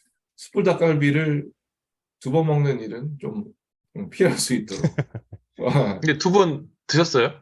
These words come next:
Speaker 2: 먹었죠.
Speaker 1: 또 먹어야지, 어떡해요.
Speaker 2: 먹었죠. 어떡합니까?
Speaker 1: <laughs>
Speaker 3: 그러면
Speaker 2: 예, 예.
Speaker 3: 밖에서
Speaker 1: 나는
Speaker 3: 불친절한
Speaker 1: 짜장면
Speaker 3: 가-,
Speaker 1: 있었잖아요.
Speaker 3: 불친절한 가게보다 맛은 있었나요?
Speaker 2: 아니, 불친절한
Speaker 1: 맛은
Speaker 2: 가게가 더 맛있긴 했죠. 예.
Speaker 1: 음.
Speaker 3: 아, 그래요?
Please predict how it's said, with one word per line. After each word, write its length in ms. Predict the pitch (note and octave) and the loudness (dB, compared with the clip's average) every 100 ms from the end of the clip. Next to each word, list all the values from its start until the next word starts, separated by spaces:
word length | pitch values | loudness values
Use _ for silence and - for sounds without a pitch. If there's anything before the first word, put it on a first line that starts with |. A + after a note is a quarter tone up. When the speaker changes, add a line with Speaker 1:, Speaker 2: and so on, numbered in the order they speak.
| _ _ _ | _ _ _
Speaker 2:
먹었죠. 300 | E3 G3+ A#3 | 4 6 8
Speaker 1:
또 40 | E3 | 8
먹어야지, 260 | F3 E3+ D#3 | 6 6 6
어떡해요. 200 | D3 G#3+ | 6 6
Speaker 2:
먹었죠. 260 | - - - | 6 2 0
어떡합니까? 480 | D3 - - D#3+ - | -2 -2 -2 -2 4
Speaker 1:
<laughs> 720 | G3+ G#3 G#3 E3 D#3 - - | 6 8 6 6 4 2 6
Speaker 3:
그러면 280 | G#3 G#3+ F#3 - - - | 8 8 6 2 2 0
Speaker 2:
예, 320 | A2+ G#2+ G#2 _ _ | -2 -2 -6 _ _
예. 40 | |
Speaker 3:
밖에서 260 | - G2+ B2+ | -6 2 4
Speaker 1:
나는 120 | E3+ F3+ | 4 6
Speaker 3:
불친절한 320 | G#3+ G#3 G#3+ | 6 6 8
Speaker 1:
짜장면 120 | G#3 | 8
Speaker 3:
가-, 40 | F#3+ - - | 6 4 2
Speaker 1:
있었잖아요. 240 | B3+ A3+ | 0 0
Speaker 3:
불친절한 540 | - F3+ C4 B3 A3+ | 0 0 2 2 2
가게보다 460 | G3 G3 G3 F3 D#3 | 0 0 0 0 0
맛은 320 | A#2 G#2+ D3+ | 0 -2 -4
있었나요? 380 | B2 C3 A2 F2+ - _ _ _ _ _ | -8 -8 -10 -14 -18 _ _ _ _ _
Speaker 2:
아니, 180 | C#3+ D3 | -2 0
불친절한 440 | - - G3+ G#3 G3 | 2 2 4 4 2
Speaker 1:
맛은 180 | - - _ _ _ | -2 -10 _ _ _
Speaker 2:
가게가 320 | - D#3 E3 F3+ | -4 -2 2 2
더 100 | D#3 | 2
맛있긴 340 | B2 - D3+ | 0 -2 -4
했죠. 320 | F3 - F2 _ | -4 -6 -14 _
예. 280 | G#2 G2+ E2+ F2 | -8 -6 -6 -4
Speaker 1:
음. 100 | C#3 | -2
Speaker 3:
아, 100 | A3 | 0
그래요? 280 | - C3+ | 2 0